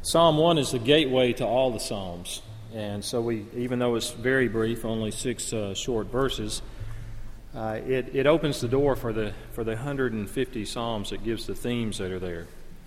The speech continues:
Uh, how many of you, uh, let me ask you to respond, how many of you, uh, read the Psalms, uh, pretty regularly? Are there any? Maybe not all of them, but, uh,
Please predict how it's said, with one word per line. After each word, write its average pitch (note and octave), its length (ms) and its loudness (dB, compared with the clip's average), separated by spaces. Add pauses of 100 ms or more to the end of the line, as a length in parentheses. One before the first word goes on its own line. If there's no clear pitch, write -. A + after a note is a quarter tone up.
(880)
Uh, G2 180 -10 (300)
how A#3 120 2
many C4 160 6
of D3 80 4
you, C#3 480 6
uh, C3+ 260 2
let D#3 80 2
me D3 100 2
ask C3+ 140 0
you A#2 80 -4
to B2+ 140 -4
respond, G#2+ 640 -2 (120)
how F#3 80 -8
many F#3+ 160 -2
of A#2 100 -2
you, A#2+ 280 2
uh, F#2+ 200 -2 (100)
read C3+ 680 -2
the G#2+ 120 -2
Psalms, G2+ 1040 -2 (600)
uh, G2 400 -6 (1200)
pretty D#3 200 2
regularly? G2 460 -2
Are - 540 -16
there A2+ 120 -12
any? C#3 240 -8 (560)
Maybe C#3+ 220 0
not C3 200 0
all B2+ 200 4
of A#2+ 100 -2
them, A2 100 -2 (340)
but, A2+ 140 -10
uh, G2+ 280 -4